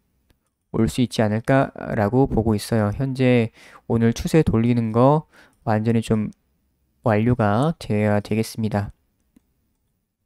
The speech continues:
자, 그래서 셀리버리 오늘은 여기까지 하도록 하겠습니다.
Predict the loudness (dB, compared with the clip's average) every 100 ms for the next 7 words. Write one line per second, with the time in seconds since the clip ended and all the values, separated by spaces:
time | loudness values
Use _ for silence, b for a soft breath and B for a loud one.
0 | _ _ _ b b b b b b b
1 | b -2 2 2 4 6 8 8 8 8
2 | 6 6 6 6 4 2 4 4 4 2
3 | 2 0 -2 -4 -4 -6